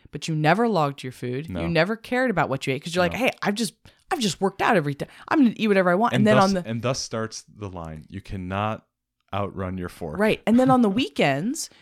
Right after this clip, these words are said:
Speaker 1: you would just eat whatever you wanted because
Speaker 2: Yeah.
Speaker 1: you worked out hard all week, right?
Speaker 2: Yeah.
Speaker 1: So then you never really lost. You just,
Speaker 2: Yeah.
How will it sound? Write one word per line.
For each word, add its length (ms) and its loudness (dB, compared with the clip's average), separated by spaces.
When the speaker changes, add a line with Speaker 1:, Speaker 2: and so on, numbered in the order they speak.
Speaker 1:
you 240 2
would 120 0
just 280 -4
eat 180 -2
whatever 380 4
you 160 -2
wanted 480 0
because 320 0
Speaker 2:
Yeah. 60 4
Speaker 1:
you 60 -2
worked 220 -4
out 160 -8
hard 300 -2
all 160 2
week, 260 -6
right? 200 4
Speaker 2:
Yeah. 40 -8
Speaker 1:
So 180 -2
then 180 2
you 180 2
never 640 0
really 260 0
lost. 480 -6
You 120 -2
just, 240 2
Speaker 2:
Yeah. 180 -8